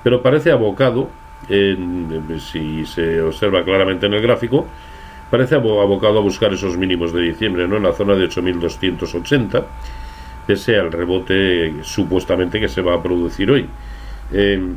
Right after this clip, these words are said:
pero es realmente complicado, eh, pensar en un ibex treinta y cinco que sea alcista,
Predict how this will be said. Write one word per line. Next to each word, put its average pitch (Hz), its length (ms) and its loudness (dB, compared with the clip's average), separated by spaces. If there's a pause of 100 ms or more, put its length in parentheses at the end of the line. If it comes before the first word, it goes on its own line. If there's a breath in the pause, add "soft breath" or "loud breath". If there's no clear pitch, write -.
(200)
pero 113 160 4
es 139 200 -2
realmente 147 500 4
complicado, 131 640 2 (680 loud breath)
eh, 95 180 2
pensar 139 540 2
en 113 180 0
un 131 120 6
ibex 127 320 6
treinta 113 360 2
y 104 100 0
cinco 113 420 2
que 92 100 0
sea 110 420 4 (420)
alcista, - 580 0